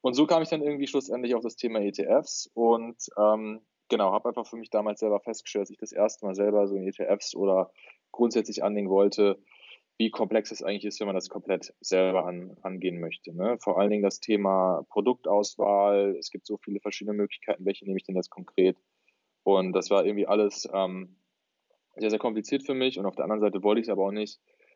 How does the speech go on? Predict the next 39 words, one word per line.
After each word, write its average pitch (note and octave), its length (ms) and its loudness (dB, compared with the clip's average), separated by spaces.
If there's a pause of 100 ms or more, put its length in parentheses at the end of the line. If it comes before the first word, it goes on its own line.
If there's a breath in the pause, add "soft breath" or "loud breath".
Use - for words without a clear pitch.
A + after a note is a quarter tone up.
(140)
äh, G2 200 0
das G2 180 0
Geld G#2+ 140 2
irgendjemand G2 300 -6
anders B2 280 -2
geben, A#2+ 320 0
Stichwort G2+ 500 0
Vermögensverwalter. G#2+ 1300 0
Und, F#2 400 -8
ähm, F2 440 -8 (240)
ja, A2+ 240 4
dann, F#2 260 -2
dann F#2+ 160 0
war G2 140 4
irgendwie G#2 260 0
klar, G2+ 300 2
okay, G2+ 240 -2
das G2 180 0
ist - 180 -12
irgendwie G2+ 220 -6
das, G2+ 380 -2
<laughs> A2+ 180 -6
die A2 120 0
Richtung, G#2+ 360 -2
die G2+ 80 -2
du G2+ 80 0
irgendwie G2+ 220 0
probieren G2+ 340 0
musst, G2+ 300 -2 (340 loud breath)
ein A2+ 60 -8
bisschen A2 200 0
besser C3+ 260 4
zu - 140 -12
machen, A#2 200 0
ein G#2+ 40 -8
bisschen G#2+ 200 -8
einfacher A#2 340 -4
zu - 160 -12
machen. G#2+ 380 0